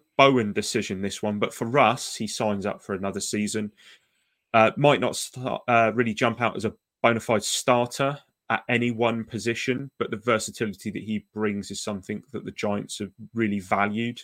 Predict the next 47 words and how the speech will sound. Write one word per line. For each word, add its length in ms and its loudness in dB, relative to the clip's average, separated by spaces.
And 200 6
as 100 0
a 60 -6
pass 340 2
rusher, 240 0
he 120 -2
had 120 2
his 100 -4
career 320 -2
best 300 -2
rating 320 -4
of 80 -8
seventy-seven 720 -6
point 300 -6
two. 260 2
So 160 -6
there's 220 -4
obviously 480 -4
a 160 0
niche 440 0
there 220 2
for 240 0
him 220 -4
that 180 -8
we 140 -6
could 180 -16
pick 220 -12
out. 240 -2
<clears throat> 240 -16
With 160 8
the 80 2
Giants 400 4
thin 180 0
on 100 -4
rushers, 440 -4
that 220 2
could 220 -2
be 120 2
a 100 2
rotational 640 -2
role 200 -2
that 100 -10
he 140 -12
could 120 -20
carve 260 0
out. 240 0
Now, 280 -4